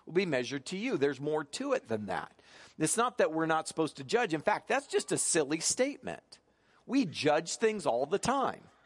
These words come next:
We're constantly judging things. We have to.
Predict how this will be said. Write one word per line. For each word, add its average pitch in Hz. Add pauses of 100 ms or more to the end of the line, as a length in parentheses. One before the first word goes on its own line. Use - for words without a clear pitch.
(720)
We're 233
constantly 233
judging 120
things. 92
We 214
have 240
to. 135